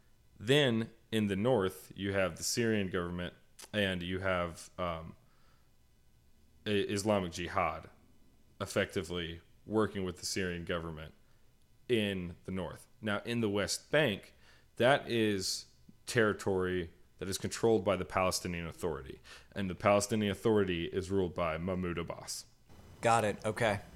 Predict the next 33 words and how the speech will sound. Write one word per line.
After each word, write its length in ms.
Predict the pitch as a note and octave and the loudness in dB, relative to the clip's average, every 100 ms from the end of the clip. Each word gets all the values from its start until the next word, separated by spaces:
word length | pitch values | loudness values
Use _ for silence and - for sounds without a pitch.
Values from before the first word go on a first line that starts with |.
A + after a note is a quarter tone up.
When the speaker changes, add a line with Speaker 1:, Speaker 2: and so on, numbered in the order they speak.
| - | -4
Speaker 1:
Mahmoud 500 | G#2+ A2 G#2+ C3 F3 | 4 6 6 6 6
Abbas 540 | F3 G#2 F#2 E2+ F2+ - | 4 4 2 0 -4 -4
is 120 | G2+ | -6
currently 420 | - - C#3+ C3+ | -2 2 2 4
enjoying 680 | B2 A2 F#2 F#2+ D#2+ - F#2 - - - - - | 2 2 0 -2 -2 -8 -12 -18 -20 -20 -20 0
the 380 | G2+ F#2+ F2+ - - - | 2 4 2 -4 -14 -16
seventeenth 840 | - - D3 E3+ G#3+ - C#3 A2 - | -2 6 6 6 4 2 0 0 -2
year 400 | E2+ E2 D#2+ - - - | -4 -4 -6 -10 -20 -2
of 160 | - A2 | 0 4
his 200 | C#3 - | 4 2
four-year 440 | - F2+ F2 F#2 | 0 0 2 2
term. 440 | G2+ - D#3+ E2+ - - - - - | 2 2 0 0 -6 -16 -20 -20 0
Isn't 260 | E4 - - | 4 6 8
Speaker 2:
Aw. 280 | - D#3+ | 10 10
Speaker 1:
it 20 | G3 | 10
lovely? 420 | A2+ B2 C3 B2+ - - - | 8 6 2 2 -6 -16 -14
Speaker 2:
It's 120 | - - | 0 12
really 120 | C3+ | 12
Speaker 1:
Um, 60 | B2 | 12
Speaker 2:
nice. 500 | F#3+ F3+ A#2+ - - - - - | 12 6 4 4 2 -4 -18 -8
Speaker 1:
Yeah, 280 | - A#2 F2 - | 2 4 4 4
let 180 | B2+ D3 | 2 4
freedom 460 | - D#3 C#3 G#2+ | 6 6 8 6
ring, 240 | G2+ F#2+ D#2+ | 4 2 0
Hunter, 380 | D#2 - D#2+ - | -6 -2 -2 2
and 160 | C3+ | 0
just 400 | C3 E3+ D3 - - - - - | 4 2 2 -2 -12 -20 -20 -10
listen 320 | - F2+ F#2+ E2+ | -4 -2 0 0
to 200 | F#2 E2 | 0 0
it 100 | D2+ | -2
for 140 | - | -4
a 60 | E2+ | -2
minute. 360 | D#2+ F2+ A#2 | -2 -2 -4